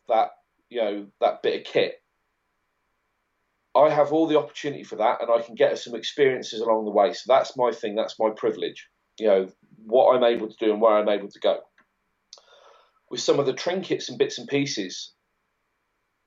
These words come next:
what I can do is I can use that for something a little bit bigger than me.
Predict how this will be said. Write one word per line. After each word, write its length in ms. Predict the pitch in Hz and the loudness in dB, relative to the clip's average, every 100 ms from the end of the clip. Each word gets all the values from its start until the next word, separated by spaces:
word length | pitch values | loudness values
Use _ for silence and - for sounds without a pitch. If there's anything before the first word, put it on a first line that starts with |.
| _ _ _ | _ _ _
what 360 | 139 135 - - | -2 4 4 4
I 40 | |
can 140 | 131 | -2
do 160 | 120 156 | -4 -2
is 100 | 139 | 0
I 120 | 123 | -2
can 180 | - 120 | -6 -8
use 220 | 139 135 | -6 0
that 200 | 123 - | 0 0
for 80 | 110 | -6
something 320 | - 113 113 | -8 -6 -4
a 60 | 110 | -2
little 160 | 117 | -4
bit 180 | 98 87 | -4 -2
bigger 220 | 147 131 | 0 0
than 120 | 101 95 | -6 -10
me. 200 | 92 | -16